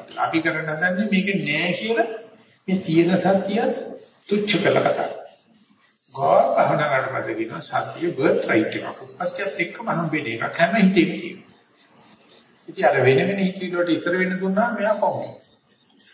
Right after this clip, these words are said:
කොහොම වෙච්ච ගමන් අවචාවට ලක් වෙච්ච ගමන් ඒ ග්‍රහය නීචේ.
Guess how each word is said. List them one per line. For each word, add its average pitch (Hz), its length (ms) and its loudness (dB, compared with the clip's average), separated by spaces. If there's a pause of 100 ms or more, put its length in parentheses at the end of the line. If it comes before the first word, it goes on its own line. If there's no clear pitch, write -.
(120)
කොහොම 175 180 4
වෙච්ච 208 220 4
ගමන් - 340 2 (500)
අවචාවට - 560 2
ලක් - 200 0
වෙච්ච - 200 0
ගමන් - 360 2 (560)
ඒ 160 180 -2
ග්‍රහය 156 340 2 (560)
නීචේ. 156 400 0